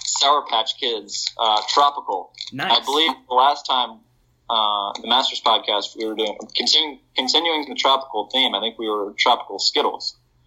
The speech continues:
Speaker 2: Yes.
Speaker 1: Uh, I think I'm, I think I remember that correctly.
Speaker 2: I like that.
Speaker 1: So,
Speaker 2: And I'm in
Speaker 1: I've got
Speaker 2: Flor-, and I'm in
Speaker 1: full
Speaker 2: Florida now, so I'm bringing the Tropic Heat too, you know?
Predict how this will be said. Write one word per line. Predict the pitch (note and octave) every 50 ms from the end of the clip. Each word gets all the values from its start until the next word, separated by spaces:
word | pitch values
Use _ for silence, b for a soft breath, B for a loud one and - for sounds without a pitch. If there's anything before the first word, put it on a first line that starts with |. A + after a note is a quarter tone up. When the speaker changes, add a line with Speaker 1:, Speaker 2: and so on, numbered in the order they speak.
| _ -
Speaker 2:
Yes. | B2 B2 - - - G2+
Speaker 1:
Uh, | F#2+ F2+ F#2 F#2 - - _ _ _ _ _ _ -
I | G#2 -
think | C3+ C3 B2
I'm, | A2+ G#2+ G2 - -
I | A#2
think | - C3 B2+ B2+ - _ - -
I | G#2+
remember | G2+ G2 F#2+ F#2 F#2
that | F2+ F2 E2+ -
correctly. | F#2+ F2 - - -
Speaker 2:
I |
like | E3 F#3 G3 -
that. | - -
Speaker 1:
So, | - - G3+ - - _ _ _ _ -
Speaker 2:
And | - D3+ E3
I'm | F#3+ G3+
in | G3+ A3
Speaker 1:
I've | -
got | - C3 -
Speaker 2:
Flor-, | - -
and | F#3+ F#3+
I'm | G3+ G#3
in | A3 G#3
Speaker 1:
full | - -
Speaker 2:
Florida | D#3 G#3+ G#3+ G3 E3+
now, | D3+ C#3+ C#3
so | C3+ - D#3
I'm | D3+
bringing | C#3 D3+ D#3 D3+
the | C#3 C3
Tropic | - C#3+ C#3 C3+ C3 A#2
Heat | A2+ C3 A#2+ B2
too, | - C#3+ C3 G2+ F#2+
you | G2+
know? | G#2 G#2+ C#3+